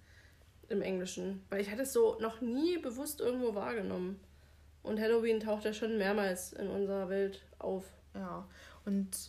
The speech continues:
Speaker 2: wenn ich mich jetzt nicht ganz täusche, ich hab's jetzt nicht detailliert rausgesucht, ist doch auch Halloween eigentlich so ein irisches, ein irischer Brauch oder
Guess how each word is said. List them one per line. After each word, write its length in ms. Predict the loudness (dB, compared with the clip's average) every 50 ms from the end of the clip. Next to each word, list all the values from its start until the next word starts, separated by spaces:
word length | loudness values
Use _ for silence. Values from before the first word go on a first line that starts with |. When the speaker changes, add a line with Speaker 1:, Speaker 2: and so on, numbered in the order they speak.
| -14 -18 -12
Speaker 2:
wenn 120 | -8 -4 -2
ich 120 | -2 0
mich 100 | 0 -2
jetzt 180 | -2 -4 -4 -4
nicht 140 | -6 -6 -2
ganz 280 | 0 0 0 0 -4 -6
täusche, 400 | -4 -2 -2 0 0 0 0 0
ich 160 | 0 0 -2
hab's 240 | -4 -4 -4 -6 -6
jetzt 380 | -6 -6 -6 -10 -12 -14 -14 -18 -20 -20 -20 -20 -10 -4
nicht 240 | -4 -4 -4 0 -2
detailliert 640 | -2 -2 2 2 2 2 4 0 0 -2 -2 -2
rausgesucht, 540 | 0 0 0 0 0 -4 -2 -2 -2 -4 -4 -8
ist 180 | -12 -2 -2
doch 160 | -2 -2 0
auch 220 | -4 -6 -6 -2 -2
Halloween 400 | 0 2 2 0 0 -2 -4 -4
eigentlich 400 | -4 -4 -2 -2 -2 -4 -6 -2
so 80 | -2
ein 120 | -2 -2 -2 0
irisches, 720 | 0 2 2 2 0 2 0 0 0 0 0 -4 -6 -4
ein 80 | -4 0
irischer 400 | 2 4 4 2 2 2 0 -2
Brauch 360 | -2 -2 -2 0 0 0 2
oder 300 | 4 6 6 6 6 4